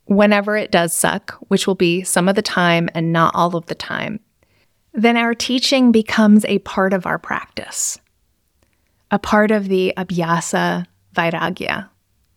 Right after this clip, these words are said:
When we make consistent effort over a long period of time without the need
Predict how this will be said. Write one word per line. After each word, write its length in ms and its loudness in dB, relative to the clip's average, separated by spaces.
When 260 2
we 120 2
make 420 -2
consistent 580 0
effort 440 0
over 220 2
a 80 -4
long 360 2
period 320 -2
of 100 -6
time 560 -2
without 960 -2
the 640 0
need 840 4